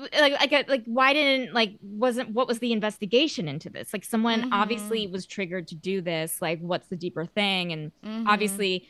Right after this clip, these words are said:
Speaker 1: that never got investigated.
Speaker 2: Yeah,
Speaker 1: And Daniel's,
Speaker 2: 'cause
Speaker 1: like, still the king of the, you know, prince of the town. <laughs> And, like,
Speaker 2: Yes, 'cause otherwise they would be like,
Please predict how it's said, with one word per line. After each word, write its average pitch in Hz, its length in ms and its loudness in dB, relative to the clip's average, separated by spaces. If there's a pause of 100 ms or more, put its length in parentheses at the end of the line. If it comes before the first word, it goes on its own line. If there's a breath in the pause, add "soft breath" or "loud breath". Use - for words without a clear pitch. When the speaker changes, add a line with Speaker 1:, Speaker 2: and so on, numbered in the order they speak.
(140)
Speaker 1:
that 190 280 2
never 175 300 -4
got 151 160 -4
investigated. 147 640 -8
Speaker 2:
Yeah, 302 500 6
Speaker 1:
And 214 120 0
Daniel's, 220 180 -2
Speaker 2:
'cause 320 100 -2
Speaker 1:
like, 185 280 0
still 190 280 -4
the 170 380 -2
king 180 220 -6
of 170 60 -8
the, 160 280 -6 (240 loud breath)
you 208 100 -4
know, 165 120 -6
prince - 280 -6
of 175 100 -10
the 160 60 -14
town. 185 600 0
<laughs> 156 80 -8
And, 214 80 0
like, - 80 0
Speaker 2:
Yes, 262 800 2
'cause 302 280 -6
otherwise 269 440 2
they 277 100 -4
would 247 140 -6
be 262 80 -8
like, 262 200 -2